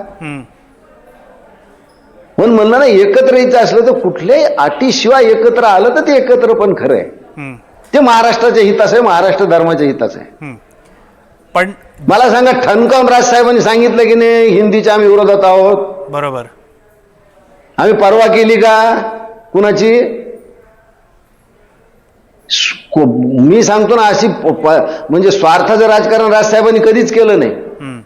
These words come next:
Speaker 2: आणि कुठले भीतीपुटी केलं नाही. राजसाहेबाला कोणी दबावात आणू शकत नाही. राजसाहेबांनी स्पष्ट सांगितलं की हिंदीचं आमच्यावर तुम्ही, अ, सक्तीकरण करू शकत नाहीत.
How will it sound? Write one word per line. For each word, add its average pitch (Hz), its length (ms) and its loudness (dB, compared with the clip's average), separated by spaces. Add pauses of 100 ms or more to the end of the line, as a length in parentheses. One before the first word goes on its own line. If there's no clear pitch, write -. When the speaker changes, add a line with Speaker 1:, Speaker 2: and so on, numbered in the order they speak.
(180)
Speaker 2:
आणि 160 140 -2
कुठले 185 340 0
भीतीपुटी 202 580 0
केलं 220 200 0
नाही. 202 120 2
राजसाहेबाला 196 520 0
कोणी 226 180 0
दबावात 214 480 2
आणू 220 200 2
शकत 233 440 -2
नाही. 156 140 -2 (960)
राजसाहेबांनी 208 500 0
स्पष्ट 240 340 -2
सांगितलं 214 720 0 (680)
की 185 80 2
हिंदीचं 208 520 0
आमच्यावर 214 460 0
तुम्ही, 226 280 2
अ, 214 200 2
सक्तीकरण 208 580 0
करू 220 180 2
शकत 233 380 0
नाहीत. 175 220 -2